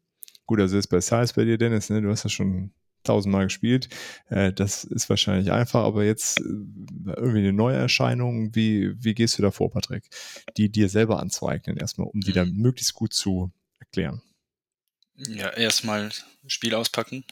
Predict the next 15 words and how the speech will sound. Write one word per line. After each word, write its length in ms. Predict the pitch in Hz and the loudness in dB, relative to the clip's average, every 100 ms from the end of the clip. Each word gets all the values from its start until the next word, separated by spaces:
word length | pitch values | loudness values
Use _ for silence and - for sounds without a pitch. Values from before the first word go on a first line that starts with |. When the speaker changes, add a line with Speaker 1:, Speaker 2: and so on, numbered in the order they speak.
| - | -12
Speaker 3:
am 120 | 107 | -4
besten. 360 | 113 - - 135 | 0 0 -2 -2
<laughs> 1040 | - - - - - - 277 - 139 165 | 2 4 4 4 2 2 2 4 2 2
Äh, 460 | - 107 107 107 113 | 2 4 2 0 0
ich 160 | - | 0
baue 160 | - 107 | 2 2
mir 80 | 107 | 2
als 140 | 98 | 2
erstes 760 | 95 104 - 104 - - - - | 2 2 0 0 0 0 -4 -4
erstmal 260 | 110 104 101 | 0 0 0
das 100 | - | -2
komplette 380 | 104 107 104 | -2 0 2
Spiel 260 | 101 - 104 | 0 -2 -2
auf, 460 | 101 117 - - - | -2 -2 -4 -6 -10
äh, 320 | - 101 - | -14 -14 -14